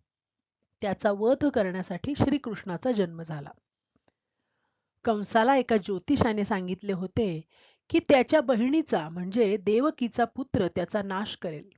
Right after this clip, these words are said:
म्हणून त्याने देवकी व तिचे पती वसुदेव यास तुरुंगात ठेवले होते. त्यांचा जन्माला येणारा प्रत्येक पुत्र तो मारून टाकत असे. त्यांच्या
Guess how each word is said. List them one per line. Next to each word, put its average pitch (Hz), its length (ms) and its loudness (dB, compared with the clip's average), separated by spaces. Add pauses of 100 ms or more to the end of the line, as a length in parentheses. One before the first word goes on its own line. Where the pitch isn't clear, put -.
(600)
म्हणून 220 340 -4
त्याने 190 320 -4 (460)
देवकी 226 580 2
व 180 80 -2 (140)
तिचे 214 240 0
पती 220 360 -2
वसुदेव 202 560 0 (240)
यास 214 480 0
तुरुंगात 240 460 -2
ठेवले 160 320 -4
होते. - 340 -14 (1120)
त्यांचा 202 320 2
जन्माला 196 520 0
येणारा 190 320 0
प्रत्येक 208 460 -2 (100)
पुत्र 277 360 2
तो 220 180 -6
मारून 220 380 -4
टाकत 175 440 -6
असे. - 140 2 (1200)
त्यांच्या 285 300 2